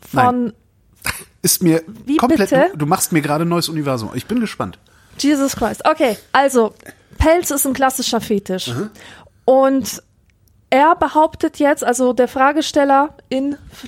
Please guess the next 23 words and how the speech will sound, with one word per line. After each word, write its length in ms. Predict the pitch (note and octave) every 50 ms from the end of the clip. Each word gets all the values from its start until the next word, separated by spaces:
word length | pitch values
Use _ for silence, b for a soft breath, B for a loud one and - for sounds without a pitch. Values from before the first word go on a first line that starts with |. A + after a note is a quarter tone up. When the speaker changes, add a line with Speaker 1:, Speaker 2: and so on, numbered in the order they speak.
| - -
Speaker 2:
Die 80 | - G#3
Speaker 1:
F-, 60 | - -
Speaker 2:
Fragesteller. 720 | - A2 G#2+ G#2 D4 D4 C#4+ - - - D4 C4+ A#3 G3+
Speaker 1:
Fragesteller. 200 | G#3 A3 G#3+ G#3 - - A#3 A3+ -
Speaker 2:
Die, 40 | C4
Speaker 1:
Die 100 | A#3 A#3
Speaker 2:
die 200 | A3+ - D3+ E3
Fragesteller, 460 | - - C3 C#3+ C#3 - - A#2+ G2 F#2+ -
Gwen. 200 | - A2+ G#2+ C4
Speaker 1:
Nein, 180 | C4+ C#4 C#4
so 100 | - D4
Speaker 2:
Gwen. 100 | C#4 C#4+
Speaker 1:
rede 120 | D4+ B3+ C4+
ich 100 | - -
nicht. 220 | G#3 G3 G3 - B3
Nein, 180 | C4 C#4 C#4 -
ich 180 | - C4 - C4
rede 180 | C4 A3+ A3
nicht 220 | G3+ G3+ G3 - -
so. 160 | G3 F#3 F#3 B B B B B B
Speaker 2:
Wie? 140 | A3 G#3 F3+
Speaker 1:
Der 120 | - C4
Fragesteller. 640 | C4 - C4+ B3+ A#3+ A#3 - - A3 G3+ F#3+ F#3 F#3